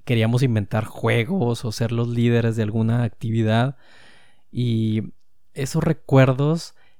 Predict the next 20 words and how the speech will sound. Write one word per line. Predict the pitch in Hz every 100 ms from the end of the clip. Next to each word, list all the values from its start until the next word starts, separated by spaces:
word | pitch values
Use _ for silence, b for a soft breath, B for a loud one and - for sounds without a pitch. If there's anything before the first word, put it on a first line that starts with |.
| -
vienen | 127 127 135
acompañados | 151 - 131 - 113 113 113 120 131 143 - -
de | - 120
muchísimos | 120 - 131 151 147 120 139
otros. | 127 131 123 - b b b b -
Pero | 135 131 135
ese | 131 165
tipo | 151 160 - 165
de | 160
recuerdos | 135 127 - 135 127 127 139 165 - b - - -
son | - 131
los | 139
que | -
les | 135 120
comento | - 117 117 113 143
que, | - 127 107 123 -
que | 120
me | 113
hacen | 101 143 135
pensar | 113 98 - 113 135